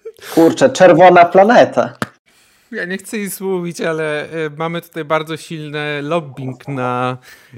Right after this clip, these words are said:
Speaker 2: e, <laughs> na czacie, proszę państwa. E, za jedną opcją mamy bardzo silny lobbying.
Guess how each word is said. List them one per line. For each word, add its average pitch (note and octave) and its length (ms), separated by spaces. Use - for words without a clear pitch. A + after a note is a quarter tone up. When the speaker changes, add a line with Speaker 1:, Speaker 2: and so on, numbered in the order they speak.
Speaker 2:
e, B2 460
<laughs> C3 160
na F4+ 100
czacie, - 560
proszę E4 340
państwa. - 680
E, - 320
za C#3+ 220
jedną E3 520
opcją F#3 460
mamy C#3+ 280
bardzo C#3+ 280
silny C#3+ 400
lobbying. C#3+ 600